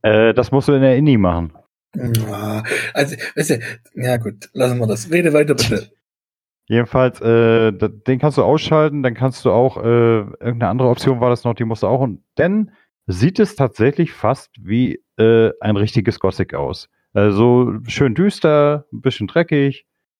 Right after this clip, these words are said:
Speaker 1: also das macht schon wirklich viel aus. Äh, hat bei mir auf jeden Fall gleich ein paar Atmosphärenpunkte gegeben. So, ansonsten, was den namenlosen Held angeht, da gebe ich euch recht. Also ich fand auch, äh, sag mal, der war doch irgendwie mal stummer.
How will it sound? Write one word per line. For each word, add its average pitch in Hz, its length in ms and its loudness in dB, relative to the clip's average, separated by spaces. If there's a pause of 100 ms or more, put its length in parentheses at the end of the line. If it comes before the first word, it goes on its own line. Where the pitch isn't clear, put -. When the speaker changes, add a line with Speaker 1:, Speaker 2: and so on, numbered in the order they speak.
(160)
Speaker 1:
also 113 240 0
das 113 140 -4
macht 139 200 -2
schon 135 200 -2
wirklich 135 240 -2
viel 135 200 0
aus. 85 360 -2 (440)
Äh, 101 60 -2
hat 107 320 2
bei 127 80 2
mir 135 200 4
auf - 100 -4
jeden 139 100 4
Fall 123 440 0
gleich 127 320 0
ein 123 80 -8
paar 110 160 0
Atmosphärenpunkte 104 880 -2
gegeben. 85 420 -2 (540)
So, 113 160 2
ansonsten, 120 580 0
was 120 120 -2
den 110 140 2
namenlosen 127 460 2
Held 123 200 2
angeht, 156 380 0
da 127 80 2
gebe 117 160 2
ich 107 80 -2
euch 95 160 -2
recht. 151 300 0
Also 107 500 0
ich - 140 -16
fand 117 160 -4
auch, 104 360 0
äh, 95 300 -2
sag 107 240 -4
mal, 104 460 0 (580)
der 110 140 2
war 127 80 2
doch 131 140 2
irgendwie 127 200 0
mal 107 160 0
stummer. 135 520 -2